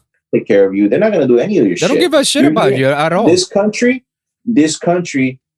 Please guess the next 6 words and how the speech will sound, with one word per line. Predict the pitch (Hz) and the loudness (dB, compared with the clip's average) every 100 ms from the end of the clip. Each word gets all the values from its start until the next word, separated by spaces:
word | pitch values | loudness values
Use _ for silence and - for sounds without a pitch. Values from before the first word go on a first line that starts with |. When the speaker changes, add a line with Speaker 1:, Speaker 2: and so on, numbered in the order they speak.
| _ | _
Speaker 1:
has | 120 131 | -4 -4
taught | - - 151 - | -8 -4 -2 -2
you | 123 123 120 131 - _ _ _ _ | 0 2 2 -2 -10 _ _ _ _
to, | - 123 113 | 0 0 2
you | 113 | 0
know, | 110 107 104 101 | 2 2 2 0